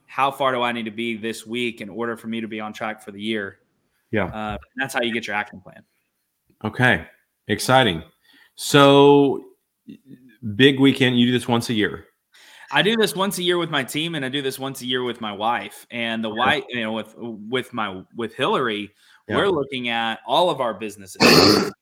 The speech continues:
Speaker 1: at our personal life. We're looking at
Speaker 2: Right.
Speaker 1: what are the important things for our children? What are the,
Speaker 2: Right.
Speaker 1: what are the values we wanna inst-, instill in our children, and where do we
Speaker 2: Right.
Speaker 1: want them to be in a year? So.
Speaker 2: So, okay. So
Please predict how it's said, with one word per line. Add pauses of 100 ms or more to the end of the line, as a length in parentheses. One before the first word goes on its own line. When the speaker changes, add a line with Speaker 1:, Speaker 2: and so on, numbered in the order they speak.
Speaker 1:
at
our
personal
life.
We're
looking
at
Speaker 2:
Right. (420)
Speaker 1:
what
are
the
important
things
for
our
children?
What
are
the,
Speaker 2:
Right.
Speaker 1:
what
are
the
values
we
wanna
inst-, (240)
instill
in
our
children, (120)
and
where
do
we
Speaker 2:
Right.
Speaker 1:
want
them
to
be
in
a
year?
So. (420)
Speaker 2:
So,
okay.
So